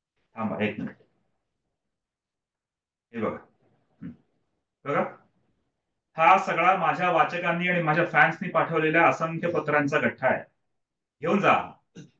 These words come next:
ऐंशी टक्के पत्रामध्ये तुम्हाला हेच लिहिलेलं आढळेल की ही अगदी माझी कहाणी वाटते मला, माझेच अनुभव लिहिलेच तुम्हाला वाटतं.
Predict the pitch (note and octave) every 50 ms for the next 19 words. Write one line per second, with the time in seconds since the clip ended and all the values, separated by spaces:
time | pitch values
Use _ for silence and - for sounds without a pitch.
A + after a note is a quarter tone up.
0 | _ _ - D#3 F3 F3+ F3+ - A3+ A3 G3+ - A3 G3+ - G3+ F#3+ F#3+ F#3+ F3+
1 | F3+ F3+ F3+ F3+ F3 E3+ F3 E3+ D#3+ D3 D#3+ E3 E3+ E3 D#3 D3+ D#3 D3+ D3 C#3+
2 | C3 A#2+ A#2 A#2 A2+ A2 G#2+ G#2+ - D3 D3+ D#3 D3+ C#3+ D#3 - _ _ _ -
3 | E3 - D3+ - C#3 G3+ G#3 G#3 G#3 F3 E3+ G#3 G#3 G3 F3 E3 E3+ F3+ F3 E3+
4 | D3+ - - D3+ C3+ C3 A#2+ A2+ G#2+ G#2+ A2 G#2 G#2+ A#2+ A#2+ A#2+ G3 G3+ G#3 F#3+
5 | G3 G3 G3+ F#3+ F#3+ G3 G3 F#3 E3 - - E3 E3 D3+ D3 C#3 A#2 G#2+ - -